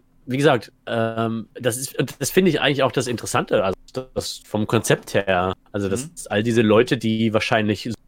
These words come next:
Speaker 1: äh, nie zusammen irgendwie, sagen wir mal, an einem Strang ziehen würden, oder wie, ich weiß nicht, wie ich das, wie ich das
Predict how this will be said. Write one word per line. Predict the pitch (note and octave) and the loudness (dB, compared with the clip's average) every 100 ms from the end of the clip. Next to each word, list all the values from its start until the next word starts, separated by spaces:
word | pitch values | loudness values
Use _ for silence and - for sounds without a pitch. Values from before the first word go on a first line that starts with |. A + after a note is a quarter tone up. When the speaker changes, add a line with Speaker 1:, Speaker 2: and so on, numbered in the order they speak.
| _ _ _ _ _ _ _ _ _ - | _ _ _ _ _ _ _ _ _ -6
Speaker 1:
äh, | B2+ C3 C3 C3 C3 C3 B2+ B2+ B2+ B2+ - _ _ _ - | 0 4 6 6 6 6 4 4 0 -2 -8 _ _ _ -10
nie | A#2 B2 C3+ | -6 -2 -2
zusammen | - A#2+ A2+ A#2 A#2+ | -2 -4 -2 -2 -2
irgendwie, | A2 G#2+ A2 G#2 | -4 -6 -6 -6
sagen | G#2 | -4
wir | G2 | -6
mal, | |
an | - - | -10 -10
einem | G2 G2 F2+ - | -6 -6 -6 -10
Strang | - - - E2+ A#2+ E3 E3+ - | -14 -14 -14 -8 -2 0 0 -2
ziehen | - - - C#3+ G#3+ A3+ F#3+ | -2 -2 -2 -2 0 -2 0
würden, | F#3 G#3 G#3 G3 | 4 4 4 2
oder | C#3 A#2+ | 4 2
wie, | A2 | 2
ich | A2+ | 0
weiß | A2+ | 0
nicht, | G#2 | -2
wie | |
ich | F#2+ | -4
das, | - _ | -10 _
wie | G#2 | -8
ich | F#2 | -6
das | F#2 - | -8 -10